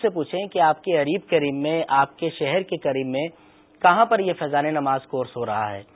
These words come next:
آپ اپنی عمر میں سے صرف سات دن نکالیں۔ میں کہتا ہوں کہ یہ سات دن نکالنا آپ کی ساری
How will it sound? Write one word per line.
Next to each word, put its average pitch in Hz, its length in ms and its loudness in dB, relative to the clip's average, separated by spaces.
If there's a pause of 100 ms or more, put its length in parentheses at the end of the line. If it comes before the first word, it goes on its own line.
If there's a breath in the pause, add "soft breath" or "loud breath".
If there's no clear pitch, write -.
(340 soft breath)
آپ 165 240 4
اپنی 185 240 -2
عمر 170 240 2
میں 175 220 0
سے 180 60 -4 (100)
صرف 160 180 -2 (140)
سات 139 320 6 (100)
دن 170 160 -2
نکالیں۔ 143 420 0 (400 soft breath)
میں 143 100 -2
کہتا 160 300 0
ہوں 175 160 -2
کہ 175 100 -6
یہ 165 160 0 (140)
سات 180 320 6
دن 196 160 4
نکالنا 160 560 2 (380 soft breath)
آپ 151 440 8
کی 202 160 -2 (220)
ساری 185 440 6